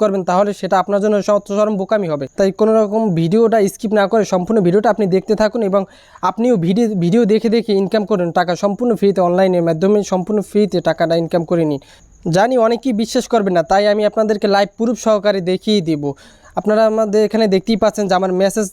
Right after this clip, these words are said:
নামক যে অ্যাপ্লিকেশনটা, যে অ্যাপসটা আছে, যেখানে আমাদের মেসেজ শো করে, আমি আপনাদেরকে মেসেজে ডুবে, আপনারা দেখতে পাচ্ছেন আমি একুশ মিনিট আগে এখান থেকে, আমি একুশ মিনিট আগে আমি এখান থেকে টাকা উইথড্র দিয়েছি বিকাশের মাধ্যমে। আমি লাইভ প্রুফ সহকারে আপনাদেরকে দেখিয়ে দিচ্ছি। আমি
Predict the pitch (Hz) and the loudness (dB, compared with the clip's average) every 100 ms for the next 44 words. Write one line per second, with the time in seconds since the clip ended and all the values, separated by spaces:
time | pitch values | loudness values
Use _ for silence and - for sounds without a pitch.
0 | 208 214 202 185 202 196 170 190 208 196 | 0 0 0 -2 0 2 2 0 -2 0
1 | 208 190 160 175 180 180 - 208 175 196 | 0 0 0 2 2 0 -2 0 0 -2
2 | 165 170 196 190 185 190 180 185 202 - | -4 -2 0 0 0 2 2 0 -2 -4
3 | 190 196 165 - - - _ 190 196 196 | -2 0 -2 -4 -14 -20 _ 0 2 2
4 | 196 196 202 208 185 180 214 214 202 208 | 0 0 0 0 0 -2 0 0 2 2
5 | 185 175 208 208 202 202 196 185 185 180 | 0 0 0 0 0 0 0 2 0 0
6 | 214 240 214 190 175 180 185 185 185 180 | 0 2 2 0 0 -2 -2 -2 0 0
7 | 175 202 220 220 208 190 202 190 180 185 | -2 -4 0 2 2 2 0 0 -2 -4
8 | 180 180 175 - _ _ _ - 175 202 | -2 -4 -6 -14 _ _ _ -4 0 0
9 | 208 190 196 175 160 175 170 180 185 180 | 0 0 2 0 0 -2 0 0 0 0
10 | 180 202 208 196 170 160 208 - _ - | 0 0 2 2 0 -2 -2 -8 _ -20
11 | - _ _ _ _ _ 170 170 185 185 | -20 _ _ _ _ _ -2 2 2 0
12 | 220 220 - 202 196 190 196 180 190 170 | -2 -2 0 0 0 0 -2 -2 -2 -2
13 | 175 208 170 156 160 170 | 0 0 0 0 -2 -2